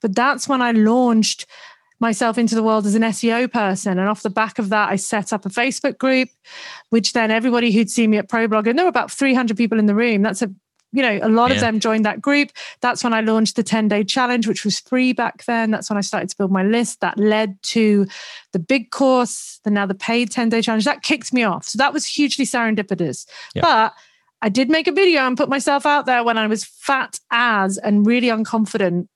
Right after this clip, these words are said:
Speaker 1: to go and speak on stage. So that was good. And then another big one was, you know, again, I think some of my speaking, I did a year of speaking. I thought, spoke at thirty-seven events, lots, most of them unpaid. Um, most of them to a room of, like, two people and a cat.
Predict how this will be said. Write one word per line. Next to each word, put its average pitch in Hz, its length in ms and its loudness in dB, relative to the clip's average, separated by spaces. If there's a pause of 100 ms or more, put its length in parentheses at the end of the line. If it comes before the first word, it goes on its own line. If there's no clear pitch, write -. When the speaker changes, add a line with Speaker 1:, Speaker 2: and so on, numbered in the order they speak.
(100)
Speaker 1:
to 254 100 -2
go 233 160 2
and 220 140 0
speak - 240 -2
on 190 100 0
stage. - 540 -6
So - 160 -6
that 220 160 -2
was 202 120 -4
good. 190 280 -2 (320)
And 220 120 0
then 226 120 0
another 240 300 0
big 208 260 -2
one 214 200 2
was, 208 220 0
you 220 60 2
know, 208 100 0
again, 202 460 0 (680)
I 190 40 -4
think 233 180 0
some 233 160 0
of 226 80 2
my 208 120 2
speaking, 285 540 -2
I 247 60 0
did 220 140 -2
a 220 60 4
year 220 340 2
of 202 80 0
speaking. 190 720 0 (240)
I 202 100 0
thought, 202 300 -2
spoke 214 240 -2
at 170 80 -4
thirty-seven 208 640 -2
events, 196 680 -4
lots, 220 360 -2
most 254 280 0
of - 80 -8
them 214 120 0
unpaid. 190 600 0 (480)
Um, 190 420 0
most 233 220 0
of - 60 -10
them 208 120 0
to 208 140 0
a 202 40 2
room 208 260 2
of, 202 120 -2
like, 185 220 0
two 220 200 0
people 202 280 0
and 190 100 2
a 175 60 0
cat. - 500 -6